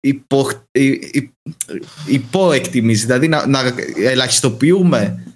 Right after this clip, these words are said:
ε, τη, με, τις, τις καλές προσδοκίες που έχουμε για μια εταιρεία. Γιατί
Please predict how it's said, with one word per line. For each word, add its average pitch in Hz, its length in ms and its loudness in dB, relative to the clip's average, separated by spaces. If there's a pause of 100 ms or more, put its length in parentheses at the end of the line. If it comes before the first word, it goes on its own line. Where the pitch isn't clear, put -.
(440)
ε, 117 140 0
τη, 123 260 -2
με, 131 460 2 (100)
τις, 120 240 -10
τις - 160 -2
καλές 131 420 0
προσδοκίες 120 460 2
που 120 80 2
έχουμε 113 260 0
για 110 140 2
μια 113 160 4
εταιρεία. 101 400 2
Γιατί 165 800 2